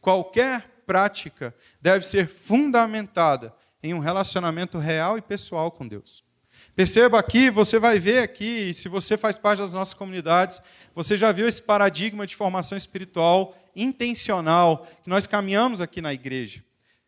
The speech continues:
Perceba, nós, nesse paradigma de formação espiritual intencional, nós estamos dizendo que o ensino é muito importante na nossa formação,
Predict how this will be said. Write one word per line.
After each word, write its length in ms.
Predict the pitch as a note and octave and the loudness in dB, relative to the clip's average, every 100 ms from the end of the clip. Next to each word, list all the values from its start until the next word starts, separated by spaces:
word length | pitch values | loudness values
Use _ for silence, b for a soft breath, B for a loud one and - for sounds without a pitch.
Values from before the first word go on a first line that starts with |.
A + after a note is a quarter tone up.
| _ _ _ _ _ _ | _ _ _ _ _ _
Perceba, 380 | G3+ G3 C#4 A#3 | -6 0 2 2
nós, 540 | G#3+ A3 - - - - _ | 0 -2 -2 -6 -8 -10 _
nesse 300 | E3+ A#3+ - | 0 0 2
paradigma 560 | A#3+ A3+ G3+ A#3+ A#3+ | 2 2 0 -4 -6
de 80 | A#3 | -4
formação 400 | A#3 G#3+ G3+ - | -2 0 -2 -4
espiritual 520 | A3+ - A3 - G#3+ | -8 -8 -14 -4 -2
intencional, 640 | A3+ A3+ A3 - G#3 G3+ A3+ | -2 -8 -6 -6 0 2 2
nós 200 | A3 G#3+ | 0 -4
estamos 260 | A#3 A#3 | -4 -6
dizendo 480 | F#3+ F#3 A#3+ A#3+ A#3 b b b | -4 -2 -2 0 -4 b b b
que 120 | A3+ | -4
o 40 | A#3+ | -2
ensino 420 | A3 - C#4 D4 | -2 2 2 4
é 40 | |
muito 220 | A#3 C#4 | 2 0
importante 600 | C4+ C#4+ B3+ - C4+ D4 | 0 0 0 2 0 2
na 100 | A3 | -2
nossa 240 | F#3+ F3+ E3+ | 0 -2 -4
formação, 640 | F#3 D#3+ D3+ - C#3 B2 | -8 -8 -6 -6 -6 -10